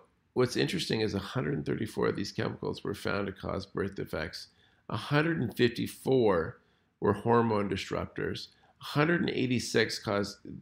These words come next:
infertility, and there was a hundred and thirty that were immunotoxic, and a hundred and fifty-eight that were neurotoxins, like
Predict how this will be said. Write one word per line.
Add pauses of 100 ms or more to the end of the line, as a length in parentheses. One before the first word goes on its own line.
(100)
infertility, (340)
and
there
was
a
hundred
and
thirty
that
were
immunotoxic, (460)
and
a
hundred
and
fifty-eight
that
were
neurotoxins,
like